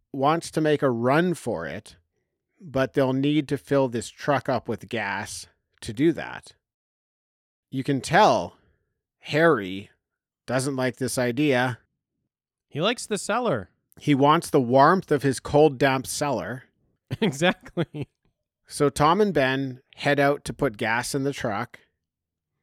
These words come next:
Speaker 1: Harry's on the second floor. He's actually helping. He's, like, tossing Molotov
Speaker 2: Yeah.
Speaker 1: cocktails down at the zombies and keeping them at bay.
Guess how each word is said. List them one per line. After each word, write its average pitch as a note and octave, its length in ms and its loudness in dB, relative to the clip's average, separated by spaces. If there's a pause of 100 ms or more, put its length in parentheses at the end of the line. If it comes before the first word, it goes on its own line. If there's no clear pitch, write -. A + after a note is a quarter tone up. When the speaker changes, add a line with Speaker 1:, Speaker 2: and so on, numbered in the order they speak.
(320)
Speaker 1:
Harry's E3+ 400 4
on D#3+ 160 2
the D3 80 0
second D#3 380 0
floor. D3+ 240 2
He's B2+ 200 -2
actually C4+ 460 2
helping. E3+ 480 -2
He's, A#2 280 -8
like, A#2 200 -6
tossing C#3+ 420 -2
Molotov B2 480 0
Speaker 2:
Yeah. - 40 -14
Speaker 1:
cocktails A#2+ 580 0
down G#2+ 220 -6
at A2 100 -12
the G#2+ 100 -10
zombies G#2+ 500 -4
and A2+ 120 -8
keeping C3+ 300 -4
them A#2 180 -6
at F#2 160 -10
bay. G2+ 440 -8